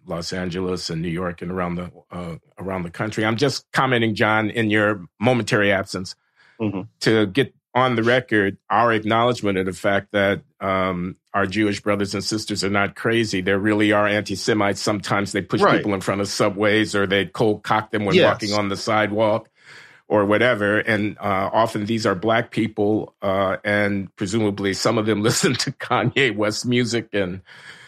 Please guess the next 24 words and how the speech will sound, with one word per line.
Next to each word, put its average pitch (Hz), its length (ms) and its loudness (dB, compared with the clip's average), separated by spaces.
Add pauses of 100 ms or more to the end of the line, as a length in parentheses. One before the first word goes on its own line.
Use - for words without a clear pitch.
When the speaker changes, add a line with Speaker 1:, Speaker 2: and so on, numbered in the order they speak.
(280)
Speaker 1:
watch 107 380 0
Kyrie 113 400 2
Irving's 110 400 2
moves 110 320 0
on 110 100 2
the 98 80 -2
basketball 107 600 0
court, 104 460 0
and 98 220 -2
so 104 480 0 (340)
are 107 400 2 (800)
not 117 360 0
implausibly 117 1000 0 (280)
thought 107 320 2 (100)
to 98 140 0
have 107 180 0
been 110 160 2
influenced, 107 760 0 (180)
uh, 101 320 -2
in 107 200 -4
some 104 320 -2
respects 98 480 -4
by 101 340 0
the 101 380 -4